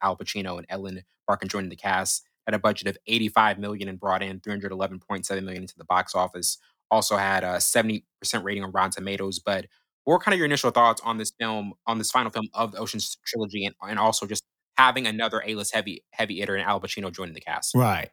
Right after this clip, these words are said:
Speaker 2: Ah, man, what a way to finish this trilogy or this series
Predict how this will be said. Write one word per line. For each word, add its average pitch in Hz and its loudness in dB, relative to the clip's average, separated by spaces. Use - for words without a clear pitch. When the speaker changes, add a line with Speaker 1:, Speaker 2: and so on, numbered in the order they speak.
Speaker 2:
Ah, 147 6
man, 160 2
what 165 6
a 202 8
way 170 8
to 156 6
finish 151 2
this 135 0
trilogy 147 2
or 143 4
this 143 4
series 151 6